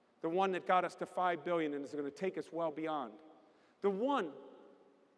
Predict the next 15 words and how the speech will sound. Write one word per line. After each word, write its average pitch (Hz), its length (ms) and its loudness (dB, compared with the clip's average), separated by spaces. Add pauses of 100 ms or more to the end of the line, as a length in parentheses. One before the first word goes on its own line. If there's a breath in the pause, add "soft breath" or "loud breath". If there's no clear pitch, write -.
(140)
that - 140 -8
builds 180 220 -4
prosperity 165 720 -6
and 131 100 -6
hope 160 340 -10
and 131 100 -10
dreams 151 380 -2 (100)
in 175 280 -2
a 165 160 0 (100)
real 156 260 0
sense, 143 340 -6
as 127 180 -8
long 147 280 -4
as 139 140 -6
we 147 240 -8